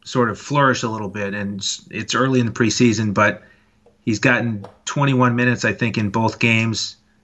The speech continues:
He's priced at four point four, and he's aggressive. He's going to the hole. He's shooting some mid-range shots.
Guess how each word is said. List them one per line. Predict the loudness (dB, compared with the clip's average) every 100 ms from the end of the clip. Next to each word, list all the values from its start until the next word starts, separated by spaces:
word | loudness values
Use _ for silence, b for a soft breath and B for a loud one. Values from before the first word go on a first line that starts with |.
| _ -10
He's | -10
priced | 0 2 2
at | 0
four | 0 -2
point | 0 -2 -2
four, | 0 2 4 2 0 -4 _ _ _ _ _
and | 0 2 4
he's | 2 2
aggressive. | 2 2 4 2
He's | -2 -4
going | -4 -2
to | -2
the | -2
hole. | 2 2
He's | 2 -2
shooting | -2 -2 -2
some | 0 0
mid-range | 2 2 4 2
shots. | 0 2 2 2 -2 -10